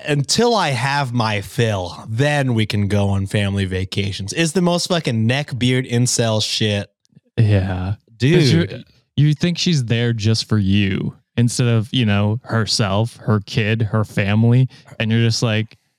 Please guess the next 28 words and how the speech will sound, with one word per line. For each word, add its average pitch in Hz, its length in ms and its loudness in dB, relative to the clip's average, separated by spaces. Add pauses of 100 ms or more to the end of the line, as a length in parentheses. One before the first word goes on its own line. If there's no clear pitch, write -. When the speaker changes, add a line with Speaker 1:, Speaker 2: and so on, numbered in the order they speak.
(120)
Speaker 2:
"No, 104 520 0
me, 147 560 2
me, 117 500 4
me." 101 560 0
It's - 180 -8
like, 131 180 -2 (320)
dude, 92 300 -4
shut - 400 -2
the 92 100 -2
fuck 92 500 -6
up - 380 -4
and 95 160 -4
realize 98 460 0
that 98 180 0
you 120 580 2 (300)
are 104 80 0
not 101 160 2
the - 80 -2
center 120 560 0
of 104 300 0
this 104 220 0
girl's 98 320 0
universe. 101 600 -2 (340)
Uh, 92 340 -2 (540)
and 104 260 2
<laughs> - 480 -2
she 165 180 0
has 143 180 -2